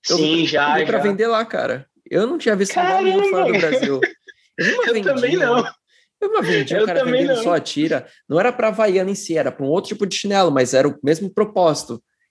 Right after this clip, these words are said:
Speaker 1: Então, essa foi uma das coisas que eu
Speaker 2: Aham.
Speaker 1: achei mais interessante. Falei, "Caramba, ah, não é só a gente faz isso, né?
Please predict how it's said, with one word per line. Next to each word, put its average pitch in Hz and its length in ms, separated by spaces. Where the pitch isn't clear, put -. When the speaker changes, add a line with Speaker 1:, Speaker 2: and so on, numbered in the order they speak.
Speaker 1:
Então, 117 240
essa 131 80
foi - 80
uma 185 80
das 175 100
coisas 165 140
que - 20
eu 156 40
Speaker 2:
Aham. 160 80
Speaker 1:
achei 180 180
mais 170 320
interessante. 185 500
Falei, 202 140
"Caramba, 285 640
ah, 196 120
não 208 120
é 226 40
só 208 120
a - 20
gente 180 180
faz 156 160
isso, 156 200
né? 139 80